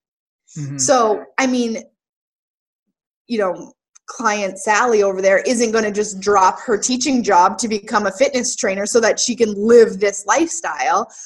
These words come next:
Speaker 2: But I was thinking, you know, how do I really help these women, um,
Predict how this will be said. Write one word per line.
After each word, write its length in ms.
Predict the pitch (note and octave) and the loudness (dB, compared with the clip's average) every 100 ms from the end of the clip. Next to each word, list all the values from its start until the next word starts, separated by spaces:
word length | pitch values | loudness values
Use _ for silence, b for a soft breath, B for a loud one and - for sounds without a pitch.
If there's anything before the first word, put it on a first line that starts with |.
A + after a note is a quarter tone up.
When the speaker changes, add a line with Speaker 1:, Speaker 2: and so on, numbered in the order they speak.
| B B | B B
Speaker 2:
But 120 | C4 C4 | 0 2
I 100 | B3 | 4
was 220 | A#3+ A#3+ | 2 0
thinking, 440 | B3+ A3+ A3+ G#3 _ _ _ _ _ _ | -6 -4 -6 -8 _ _ _ _ _ _
you 80 | A3+ | -6
know, 140 | G3+ F#3 | -4 -4
how 320 | - D#4 F4 | -2 0 2
do 140 | E4 | 2
I 80 | B3+ | 0
really 440 | G3+ G3+ B3 B3 | 0 0 0 0
help 300 | A#3 A3+ G#3+ | -2 -2 -4
these 280 | A3 G3+ F#3+ - b b | -4 -8 -8 -14 b b
women, 640 | F#3+ G3 B3+ A3+ G3+ F#3+ G3 - _ _ _ _ | -6 0 0 0 -4 -4 -8 -14 _ _ _ _
um, 380 | G#3+ G3 F#3 F#3 | -8 -8 -8 -14